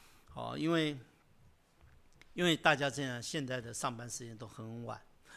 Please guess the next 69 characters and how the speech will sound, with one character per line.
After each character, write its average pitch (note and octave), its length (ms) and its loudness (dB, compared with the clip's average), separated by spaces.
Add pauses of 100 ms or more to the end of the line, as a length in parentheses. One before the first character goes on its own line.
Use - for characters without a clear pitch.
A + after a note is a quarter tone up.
(140)
而 D3 100 0
且 C3+ 160 2
又 C#3+ 160 2
不 B2+ 120 -2
住 C#3 180 -2
在 B2+ 100 0
教 B2 180 -2
会 A#2 140 -2
的 A#2 100 -8
附 A2+ 180 -10
近， A#2+ 240 -8
因 B2+ 80 -2
为 C#3 40 0
我 B2+ 120 -2
们 A#2 80 -6
不 A#2+ 80 -6
是 A#2+ 140 -6
社 B2+ 200 -2
区 A2 160 -6
型 A2 160 -8
的 A2 80 -8
教 A#2 220 -8
会。 A2+ 200 -8 (600)
所 G3 140 6
以， F3+ 40 10
但 G3 200 6
是 F3 260 2 (340)
有 D3+ 160 2
时 D3+ 100 0
候 F3 320 6 (220)
真 F#3+ 200 4
的 F3 120 2
是 F3 180 -2
因 E3+ 280 -2
着 D3+ 280 4
弟 D#3+ 180 -4
兄 D#3 180 0
姐 C#3 160 0
妹 C#3+ 280 0 (640)
晚 C3 180 0
上 D3 300 2
愿 D#3 180 2
意 D3 120 0
来 C3 160 0
到 C#3 100 2
祷 B2 200 0
告 B2+ 180 -4
会， A#2+ 260 -4 (320)
使 - 180 -2
我 D#3+ 140 4
们 C#3 180 0
心 D#3+ 280 0
里 D3 80 0
面 C#3 240 0
真 D3+ 280 -2
是 C#3 360 -2
有 B2+ 200 -4
一 C3 180 -2
个 C3 300 -6
这 B2+ 140 -10
样 C3+ 140 -2
子 B2 100 -6
的 B2+ 60 -4
想 B2+ 280 -6
法， A#2+ 140 -4
说 B2 120 -8
感 A2 200 -12
谢 C#3+ 180 -2
神， B2 280 -6